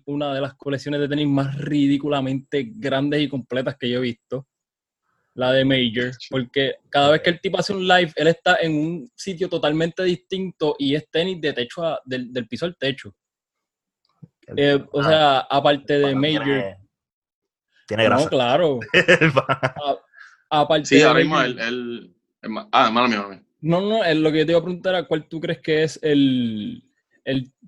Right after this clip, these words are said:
Speaker 1: top collector que tú has visto, en, que tú has conocido en persona, que has tenido la oportunidad de interactuar.
Speaker 2: Ok, de, de, en persona que conozco, que tengo el número quizás, o que los puedo llamar, "Mira, ¿qué es la que hay?", o "Hope you're doing good", lo que sea.
Speaker 1: Sí,
Speaker 2: Eh,
Speaker 1: exacto.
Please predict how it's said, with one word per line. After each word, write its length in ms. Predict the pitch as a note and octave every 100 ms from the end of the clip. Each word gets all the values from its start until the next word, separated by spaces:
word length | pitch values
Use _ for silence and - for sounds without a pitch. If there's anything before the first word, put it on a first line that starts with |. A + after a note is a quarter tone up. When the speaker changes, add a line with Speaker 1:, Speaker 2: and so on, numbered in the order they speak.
| _
Speaker 1:
top 280 | D3 C#3+ _
collector 520 | D3 C#3+ C#3+ C#3+ B2
que 100 | C3+
tú 100 | A#2+
has 120 | B2 B2
visto, 540 | C3+ - B2+ B2 - _ -
en, 240 | C#3 C#3 -
que 100 | D3
tú 80 | D#3
has 60 | -
conocido 460 | E3 E3 - E3+
en 80 | D#3+
persona, 280 | D#3 C#3+ C#3+
que 80 | C3+
has 40 |
tenido 180 | C#3+ D3
la 40 |
oportunidad 360 | D3 C3+ C#3 C#3
de 40 | C3
interactuar. 640 | B2 C#3 B2 - G#2+ G2+ _ _ _ _ _ _ _ _ _ -
Speaker 2:
Ok, 120 | A#2+ B2 A#2
de, 220 | A#2+ A#2
de, 680 | A#2 A#2 A2+ G#2+ G#2 G#2 G2+
en 180 | B2+ C3+
persona 360 | C3 B2 E3+ E3
que 100 | B2
conozco, 600 | A#2+ C#3+ - A#2+ G#2 -
que 320 | G#2+ G#2+ G#2
tengo 180 | A2+ C#3
el 100 | C3+
número 340 | C3+ C#3 C3 A2+
quizás, 300 | A2+ C#3 C3+
o 40 |
que 60 | B2
los 120 | -
puedo 220 | A2+ B2+
llamar, 220 | C3 C#3
"Mira, 240 | C#3 E3+ D3
¿qué 60 | B2+
es 40 |
la 100 | C#3
que 100 | D3
hay?", 240 | D#3 D#3 C#3+
o 80 | B2
"Hope 400 | A#2 A2 A#2 C3+
you're 60 | C#3+
doing 140 | C#3+ C#3
good", 160 | E3
lo 120 | C3+ B2
que 80 |
sea. 120 | A#2+ D3+ C3 - _ _
Speaker 1:
Sí, 180 | - D#3
Speaker 2:
Eh, 100 | D#3
Speaker 1:
exacto. 840 | A#2 B2+ A2 G#2+ G#2 G2+ G2 F#2+